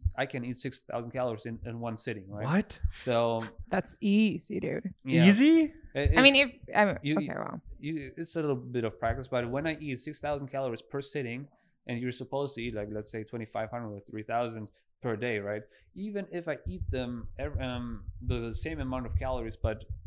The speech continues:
Speaker 1: you know, only in one meal, then I still lose weight because my body still consumes, like, all those dead cells, like, all this cell recycling, re-, aut-,
Speaker 2: Mm-hmm.
Speaker 1: autophagy, and all these things why we do that, right?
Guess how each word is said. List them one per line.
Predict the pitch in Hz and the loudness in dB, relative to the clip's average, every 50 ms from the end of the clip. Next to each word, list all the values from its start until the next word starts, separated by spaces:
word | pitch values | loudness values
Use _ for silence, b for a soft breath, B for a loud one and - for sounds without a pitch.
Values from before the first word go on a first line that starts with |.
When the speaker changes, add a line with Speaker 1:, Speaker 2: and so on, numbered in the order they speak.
| - - | -10 -6
Speaker 1:
you | 127 123 | -4 -2
know, | 117 113 110 - - - | -2 -2 -4 -4 -6 -6
only | 120 123 127 123 123 120 117 117 110 - - - - - _ _ | -4 -2 -2 0 0 -2 -2 -4 -6 -8 -12 -14 -14 -16 _ _
in | - 107 107 107 | -8 -6 -4 -4
one | 117 120 110 117 | -2 -2 -2 -4
meal, | 127 143 143 123 117 117 127 131 - - - - - - - _ - _ - | -4 -4 -4 -4 -4 -6 -8 -10 -12 -12 -12 -12 -12 -14 -18 _ -20 _ -6
then | 131 127 | -4 -4
I | 123 | -4
still | 120 - - 165 156 | -4 -4 -4 -2 -2
lose | 139 131 123 113 123 | -2 -2 -2 -4 -4
weight | 131 143 127 113 104 - - - _ _ _ _ _ _ - | -6 -6 -4 -6 -8 -10 -16 -20 _ _ _ _ _ _ -16
because | 131 - 131 123 127 | -10 -8 -8 -6 -4
my | 123 117 | -4 -4
body | 113 117 117 117 117 117 113 | -2 0 0 0 0 0 -4
still | 110 - - - 139 131 | -6 -10 -8 -6 -6 -6
consumes, | - - 110 107 - - 135 127 113 110 - | -4 -6 -8 -8 -6 -6 -6 -4 -6 -6 -8
like, | 113 107 - - | -8 -10 -8 -6
all | 120 123 117 | -4 -4 -2
those | 113 107 107 | -4 -6 -6
dead | 113 117 117 113 107 - | -6 -4 -4 -4 -4 -6
cells, | - - - 135 123 110 104 - - | -8 -6 -4 -4 -4 -4 -4 -6 -8
like, | 107 101 - | -8 -8 -6
all | 113 117 107 | -8 -8 -8
this | 107 107 120 123 - _ - | -8 -10 -12 -16 -18 _ -18
cell | - - 143 139 131 | -10 -6 -4 -2 -2
recycling, | 117 113 - - 113 104 101 95 - 104 104 104 | -4 -4 -6 -8 -6 -6 -4 -4 -2 -2 -4 -4
re-, | 101 110 - - | -6 -8 -4 -4
aut-, | 123 - - - - - - | -2 -2 0 -2 -2 2 4
Speaker 2:
Mm-hmm. | 131 135 123 | 4 6 6
Speaker 1:
autophagy, | 127 131 110 - - 104 101 101 101 101 104 | 6 4 2 2 -2 -4 -6 -8 -10 -10 -10
and | 104 | -8
all | 107 113 117 | -6 -6 -6
these | 104 104 - | -6 -8 -10
things | - 123 117 104 | -8 -8 -6 -4
why | - 117 107 | -4 -4 -4
we | 104 104 | -4 -6
do | 101 113 135 147 | -4 -4 -2 -2
that, | 123 - - - | -2 -2 -4 -8
right? | - - - - | -8 -8 -8 -8